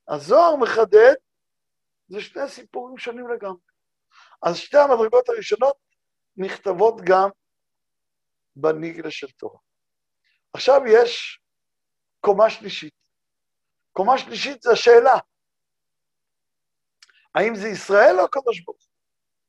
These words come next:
ועוד מעט נסביר מה ההבדל בין זה לבין הקומה השנייה, ש-, "ושב השם אלוקיך", שכאילו יש כבר תשובה. אבל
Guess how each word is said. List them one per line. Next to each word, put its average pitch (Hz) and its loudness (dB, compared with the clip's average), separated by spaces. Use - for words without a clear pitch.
ועוד 190 2
מעט 214 -4
נסביר 196 -8
מה 196 2
ההבדל 202 2
בין 208 -4
זה 269 -2
לבין 180 -4
הקומה 180 -2
השנייה, 196 -6
ש-, - -20
"ושב 151 -2
השם 175 -4
אלוקיך", 175 -6
שכאילו 180 -8
יש - -6
כבר 190 -4
תשובה. 240 2
אבל 160 -2